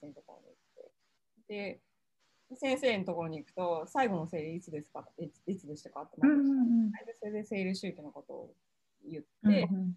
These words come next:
Speaker 1: 「いや、いつ、いつ、いつでした」っていうふうに言って。だから、まあ、最低でもそのせ-、最後の生理がいつ来たかっていうのはまず知っとかなきゃい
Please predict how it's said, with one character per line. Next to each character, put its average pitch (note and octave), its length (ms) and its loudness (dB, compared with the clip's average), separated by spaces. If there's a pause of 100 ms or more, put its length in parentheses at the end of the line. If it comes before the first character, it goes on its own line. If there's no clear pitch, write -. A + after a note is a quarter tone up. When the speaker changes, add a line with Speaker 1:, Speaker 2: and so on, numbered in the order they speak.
Speaker 1:
「い D#3+ 40 -8
や、 C#3+ 120 -8
い D3+ 120 -12
つ、 - 120 -20 (200)
い D3+ 80 -14
つ、 D3+ 100 -16
い D3 80 -12
つ - 100 -20
で C#3+ 120 -18
し - 80 -20
た」 - 140 -12
っ - 120 -18
て - 60 -20
い - 40 -18
う - 60 -20
ふ - 60 -20
う - 20 -20
に - 60 -20
言 - 100 -20
っ - 20 -20 (320)
て。 - 60 -20 (380)
だ C#4 60 -18
か C#4 60 -6
ら、 B3 60 -4
ま A3+ 60 0
あ、 - 60 -2
最 D4 260 0
低 D4+ 160 -2
で C#4+ 100 -2
も F#3 140 -2
そ F3 100 -10
の D#3+ 100 -8
せ-、 - 420 -4
最 C4+ 300 -2
後 F#3+ 100 -4
の D#3+ 100 -6
生 D#3+ 160 -6
理 D3+ 80 -10
が C3+ 80 -12
い D#3+ 80 -12
つ - 120 -20
来 - 120 -20
た F3 60 -16
か D3+ 100 -14
っ D3 80 -16
て D3 80 -18
い - 20 -16
う C#3+ 40 -18
の B2+ 40 -16
は D3 60 -16
ま D3+ 120 -14
ず D3 100 -20
知 - 120 -20
っ - 40 -20
と - 60 -18
か C#3+ 120 -18
な C#3 120 -18
き C3 100 -20
ゃ - 20 -20
い - 40 -20